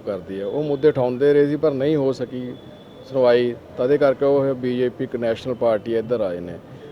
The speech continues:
ਤੇ ਜਿਹੜੇ ਬੰਦੇ ਕੋਲੇ ਜੀ ਗਿਆਨ ਹੈ, ਜਜ਼ਬਾ ਹੈ, ਉਹ ਕੋਈ ਨਾ ਕੋਈ ਢੰਗ ਅਪਣਾ ਲੈਂਦਾ ਹੈ। ਬਾਕੀ ਸੈਂਟਰ ਦੀ ਸਰਕਾਰ ਹੈ, ਕੁਛ ਨਾ ਕੁਛ ਲੈ ਕੇ ਆਉਣਗੇ ਜੀ ਲੋਕਾਂ ਵਾਸਤੇ।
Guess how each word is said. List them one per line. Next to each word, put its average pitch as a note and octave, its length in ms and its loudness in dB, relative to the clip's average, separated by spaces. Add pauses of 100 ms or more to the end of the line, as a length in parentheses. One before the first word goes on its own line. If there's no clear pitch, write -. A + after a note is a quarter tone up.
ਤੇ - 80 -8
ਜਿਹੜੇ D#3 260 8
ਬੰਦੇ D#3+ 360 6
ਕੋਲੇ D#3+ 280 8
ਜੀ D#3+ 100 0 (240)
ਗਿਆਨ C3+ 400 2
ਹੈ, C#3 240 0
ਜਜ਼ਬਾ A#2+ 420 2
ਹੈ, C3 220 2 (360)
ਉਹ D3+ 80 -2
ਕੋਈ D#3 180 6
ਨਾ D3+ 80 6
ਕੋਈ D#3 100 6
ਢੰਗ D3 240 2
ਅਪਣਾ A#2+ 300 2
ਲੈਂਦਾ A2+ 360 0
ਹੈ। A#2 140 -6 (160)
ਬਾਕੀ A#2+ 220 -4
ਸੈਂਟਰ A#2+ 340 -4
ਦੀ C3 100 -4
ਸਰਕਾਰ A#2+ 360 0
ਹੈ, B2+ 60 2
ਕੁਛ B2+ 260 -4
ਨਾ C#3+ 140 -2
ਕੁਛ B2+ 260 -4 (460)
ਲੈ B2 160 0
ਕੇ C3+ 120 -4
ਆਉਣਗੇ A#2+ 340 -2
ਜੀ A#2 80 -4
ਲੋਕਾਂ G2+ 300 -6
ਵਾਸਤੇ। E2 400 -10